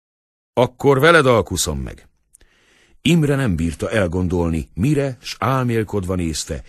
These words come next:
amint az idegen úr igazán utána jött a házba. Mudrik otthon volt már, mert ő kocsin jött.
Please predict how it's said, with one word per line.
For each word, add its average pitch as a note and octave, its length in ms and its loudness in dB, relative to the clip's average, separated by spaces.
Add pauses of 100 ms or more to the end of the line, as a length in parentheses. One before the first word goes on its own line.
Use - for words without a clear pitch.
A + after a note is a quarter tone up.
(240)
amint F#2 380 -2
az - 200 -8
idegen A2+ 400 -2
úr E2+ 320 -8
igazán E2+ 540 -4
utána C2+ 400 -8
jött C2 260 -10
a D2 40 -8
házba. C2 520 -10 (1000)
Mudrik A2+ 440 2
otthon C#3 400 0
volt D#3+ 320 -2
már, D#3 420 -2
mert D3+ 320 -2
ő D#3 120 4
kocsin G#2 420 -2
jött. - 440 -16